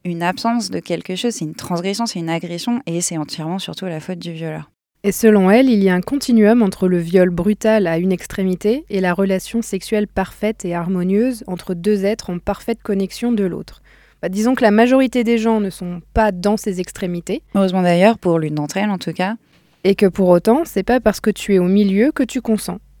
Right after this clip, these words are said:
Speaker 2: Si tu cèdes par fatigue, par lassitude, pour faire plaisir,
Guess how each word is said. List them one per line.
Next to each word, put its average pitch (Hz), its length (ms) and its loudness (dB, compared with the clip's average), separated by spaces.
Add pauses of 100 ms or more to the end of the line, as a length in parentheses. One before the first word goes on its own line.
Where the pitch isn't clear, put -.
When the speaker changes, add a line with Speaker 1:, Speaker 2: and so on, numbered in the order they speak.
Speaker 2:
Si - 180 -8
tu 220 140 -4
cèdes 214 400 4
par 175 240 2
fatigue, 196 580 -2
par 165 300 -2
lassitude, 190 720 -2
pour - 200 -10
faire 165 160 -8
plaisir, 185 460 -2